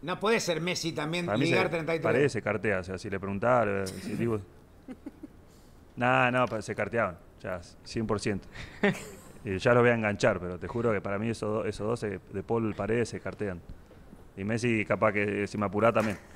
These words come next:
Speaker 1: <laughs> Escúchame, ¿cómo tanto,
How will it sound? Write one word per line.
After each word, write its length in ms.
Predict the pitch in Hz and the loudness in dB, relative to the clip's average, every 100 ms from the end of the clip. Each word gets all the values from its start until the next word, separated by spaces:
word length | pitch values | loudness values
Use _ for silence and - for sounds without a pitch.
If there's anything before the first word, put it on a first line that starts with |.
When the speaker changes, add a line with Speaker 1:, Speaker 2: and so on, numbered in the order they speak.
| - | -8
Speaker 1:
<laughs> 1120 | 226 214 190 220 202 226 208 - 196 - - | 0 2 2 2 2 2 0 0 -2 -2 -4
Escúchame, 680 | 151 151 170 190 156 123 - - - - - | -2 0 2 2 2 -4 -8 -18 -20 -20 -10
¿cómo 320 | 349 349 269 | -6 -2 -2
tanto, 680 | - 240 240 175 202 185 | 0 0 0 2 2 2